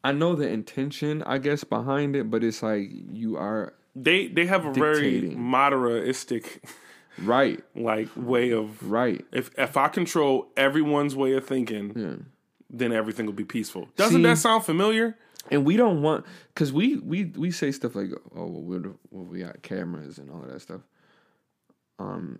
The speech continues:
Speaker 1: everywhere." With the masks and stuff that we wear, they were saying that, you know, the Trump administration or whatever the case may be wanted that because when he went to South Korea or North Korea,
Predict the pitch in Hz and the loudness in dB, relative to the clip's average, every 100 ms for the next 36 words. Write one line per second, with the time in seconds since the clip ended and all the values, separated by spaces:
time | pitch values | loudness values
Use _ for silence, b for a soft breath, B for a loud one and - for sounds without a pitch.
0 | - 85 90 80 55 55 - - _ _ | -12 -10 -8 -10 -12 -16 -20 -20 _ _
1 | _ 113 131 123 110 139 160 139 - - | _ -8 -4 -2 2 2 2 0 -10 -10
2 | 95 - 92 87 78 - - _ _ - | -10 -10 -10 -10 -12 -14 -20 _ _ -12
3 | 98 95 92 92 b b b b - 123 | -10 -10 -12 -14 b b b b -6 -6
4 | 113 120 113 110 104 98 67 58 _ - | -4 -4 -2 0 -2 -2 -6 -10 _ -20
5 | - - 120 95 90 120 _ _ _ _ | -16 -10 -8 -6 -8 -10 _ _ _ _
6 | _ 208 - 87 - 110 107 95 95 - | _ _ -16 -14 -8 -6 -4 -4 -4 -6
7 | 101 98 - 92 90 92 82 90 95 92 | -6 -6 -6 -8 -6 -6 -8 -10 -10 -10
8 | 90 90 87 92 98 92 98 101 - 87 | -10 -10 -8 -6 -6 -6 -4 -4 -6 -10
9 | - 92 90 87 - _ _ _ 98 92 | -8 -8 -8 -12 -20 _ _ _ -14 -8
10 | 101 117 107 90 87 90 - 92 - 92 | -8 -6 -6 -8 -10 -12 -10 -10 -12 -10
11 | 92 - 87 90 92 98 - 98 92 85 | -10 -8 -8 -6 -8 -10 -8 -6 -4 -6